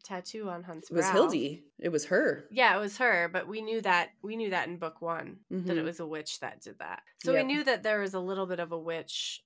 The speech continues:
Speaker 1: following for the Asteri, but, hmm, you know, that's a good point. But yeah, t-, a complete shift. And, and another parallel to the, the Throne of Glass world.
Speaker 2: What else?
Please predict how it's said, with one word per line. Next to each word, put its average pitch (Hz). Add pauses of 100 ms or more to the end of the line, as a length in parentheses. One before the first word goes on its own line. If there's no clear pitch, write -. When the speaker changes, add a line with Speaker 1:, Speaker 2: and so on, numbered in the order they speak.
Speaker 1:
following 165
for 175
the 170
Asteri, 165
but, -
hmm, 180 (360)
you 196
know, 202
that's 202
a 233
good 190
point. 170 (200)
But 196
yeah, 180
t-, -
a 185
complete 190
shift. 175 (100)
And, 240 (160)
and 196
another 180
parallel 170 (100)
to 156
the, 165 (480)
the 175 (140)
Throne 165
of -
Glass -
world. -
Speaker 2:
What 202
else? 196